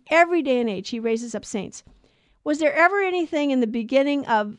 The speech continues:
uh, well, let's see, in the scriptures, is there anything that shows us that God has the power to go come down out of heaven, or as it were, and to take a nation for himself out of another nation?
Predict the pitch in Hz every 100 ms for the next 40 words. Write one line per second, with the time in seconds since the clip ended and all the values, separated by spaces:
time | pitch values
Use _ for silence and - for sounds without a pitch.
0 | _ 440 - 233 285 294 262 247 302 -
1 | 427 - 190 226 254 277 359 349 254 214
2 | 240 - - _ _ 262 247 - 349 359
3 | 285 254 269 240 247 294 339 320 311 294
4 | 269 - 233 214 214 214 - _ _ -
5 | 247 269 262 - 269 226 214 277 359 370
6 | 339 302 214 185 220 285 254 202 202 -
7 | 196 196 - 185 185 254 - - _ -
8 | 277 269 269 - 330 381 - 277 262 294
9 | 320 349 320 302 269 262 240 254 247 262
10 | 240 240 233 233 220 214 - -